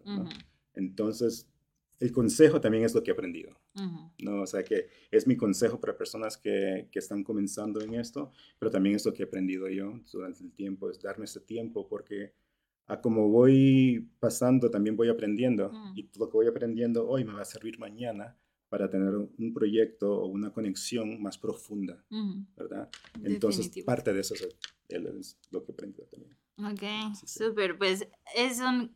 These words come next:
Speaker 2: excelente consejo y como bien dices, ¿no? Obviamente ya, tú ya lo viviste y ya lo has trabajado y, eh, aplica para todas las áreas,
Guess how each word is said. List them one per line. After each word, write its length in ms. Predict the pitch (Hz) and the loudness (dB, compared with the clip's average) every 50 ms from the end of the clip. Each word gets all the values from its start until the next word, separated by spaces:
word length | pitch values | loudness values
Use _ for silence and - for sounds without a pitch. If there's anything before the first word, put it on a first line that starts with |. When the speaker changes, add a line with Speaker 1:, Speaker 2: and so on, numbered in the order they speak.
| _ _ - | _ _ -2
Speaker 2:
excelente 800 | 269 269 269 - 262 240 220 220 214 214 214 214 214 196 180 190 | -2 0 0 2 2 2 2 2 2 2 2 4 4 4 2 -2
consejo 720 | - 214 214 214 214 208 - 208 202 202 - 220 233 294 453 - - - | -4 -4 -4 -4 -4 -4 -4 -4 -4 -4 -4 -2 -2 -2 -2 -4 -12 -8
y 220 | - 214 208 185 | -6 -6 -6 -2
como 260 | 190 214 202 208 202 202 | 0 0 0 2 2 2
bien 220 | 202 214 214 214 | 2 2 0 -2
dices, 280 | 240 254 - 208 175 175 | -2 -4 -4 -4 -4 -4
¿no? 140 | 165 175 170 - | -2 -2 -2 0
Obviamente 640 | - - 202 208 214 214 214 214 214 196 214 220 214 | 4 4 6 6 6 4 2 -2 -2 2 2 2 2
ya, 400 | 185 175 175 170 123 - - - - | 4 4 6 4 4 0 -4 -6 -2
tú 80 | 185 | 0
ya 200 | 180 180 165 165 | 2 2 2 0
lo 100 | 160 165 175 | 0 4 4
viviste 600 | 185 208 226 262 269 277 285 285 277 - 262 262 262 262 262 262 262 247 - 147 | 4 4 4 0 0 2 2 0 0 0 0 2 4 6 6 6 6 4 2 0
y 160 | 170 165 160 | -4 -4 -2
ya 260 | 170 170 170 165 165 | 0 2 4 4 4
lo 180 | 170 165 165 165 | 2 0 0 2
has 200 | 160 170 165 - | 2 2 0 -4
trabajado 800 | - 170 170 180 180 - - 277 277 277 277 277 269 262 262 269 269 - _ _ _ _ _ - | -2 0 2 2 2 6 8 10 10 12 10 8 6 4 2 0 -2 -6 _ _ _ _ _ -8
y, 500 | 226 233 233 240 247 254 269 262 - - | -2 0 2 4 4 4 4 2 2 2
eh, 400 | - 196 190 185 185 180 170 170 - | 2 2 2 4 4 4 2 2 2
aplica 440 | 190 185 165 190 190 - - 427 - - - | 0 0 0 0 0 2 2 2 2 0 -4
para 220 | - 175 165 160 - | 0 0 0 0 0
todas 260 | 160 165 160 160 143 | 0 2 2 2 2
las 160 | 147 156 - | -2 -8 -8
áreas, 300 | 147 104 73 - - - | -8 -8 -8 -10 -16 -18